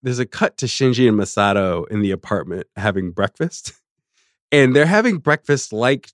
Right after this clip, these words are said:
two, like, for once, they are eating a meal like two normal, decently adjusted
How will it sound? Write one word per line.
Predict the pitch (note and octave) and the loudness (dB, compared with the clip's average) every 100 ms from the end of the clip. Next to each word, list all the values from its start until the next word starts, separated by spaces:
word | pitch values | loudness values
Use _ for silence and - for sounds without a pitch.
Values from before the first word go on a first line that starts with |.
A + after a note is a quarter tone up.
| - | -14
two, | - A#2+ B2+ B2 | -8 -2 0 0
like, | D3 C#3 | 2 0
for | - F3 | 2 2
once, | C#3 D#3+ F3+ F#2+ - - _ _ _ | 4 4 4 0 -14 -18 _ _ _
they | C3+ F3 | 2 4
are | A3 - | 4 4
eating | G#3 G3 | 2 2
a | E3 | 2
meal | D3+ D#3 C#3 A2+ G2+ G2 - | 2 2 4 2 2 -2 -2
like | A#2+ A#2+ - | 0 -2 -4
two | - - G3+ G#3 G3+ G3 B2+ | -8 0 2 4 2 0 2
normal, | B2 C3 C#3+ D3+ D3 C#3+ C3 A2+ | 4 6 6 6 4 4 0 -6
decently | D#3+ C#3 C#3+ D3+ C#3+ C3 | -8 -6 -4 -2 0 0
adjusted | A#2 A2 B2 - B2 A2 F#2 | 0 2 0 0 0 0 -4